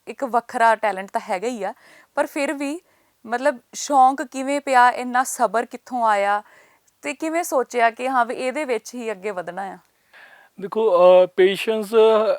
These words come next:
Speaker 2: ਹਮੇਸ਼ਾ, ਮਤਲਬ, ਟਾਈਮ ਨਾਲ ਆਉਂਦਾ, ਹਨਾ?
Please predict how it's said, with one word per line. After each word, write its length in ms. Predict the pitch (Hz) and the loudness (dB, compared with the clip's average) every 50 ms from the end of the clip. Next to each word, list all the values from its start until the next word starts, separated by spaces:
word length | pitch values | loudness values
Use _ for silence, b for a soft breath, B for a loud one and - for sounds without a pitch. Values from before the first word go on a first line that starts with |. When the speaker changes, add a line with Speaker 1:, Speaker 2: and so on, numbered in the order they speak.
| - - 180 | -4 -6 -6
Speaker 2:
ਹਮੇਸ਼ਾ, 640 | 190 190 196 190 - - 214 214 214 208 202 185 - - - - _ - | -4 -4 -4 -2 2 4 4 4 4 4 2 -2 -4 -10 -18 -20 _ -14
ਮਤਲਬ, 300 | 185 165 180 202 208 208 - | -8 -4 -2 -2 -2 -2 0
ਟਾਈਮ 280 | - 190 180 185 185 180 | 2 4 4 4 2 0
ਨਾਲ 220 | 180 180 175 170 | 0 0 2 2
ਆਉਂਦਾ, 240 | 160 147 139 123 - - - 165 | 0 -2 -4 -8 -14 -14 -8 -6
ਹਨਾ? 140 | 175 202 | -6 -6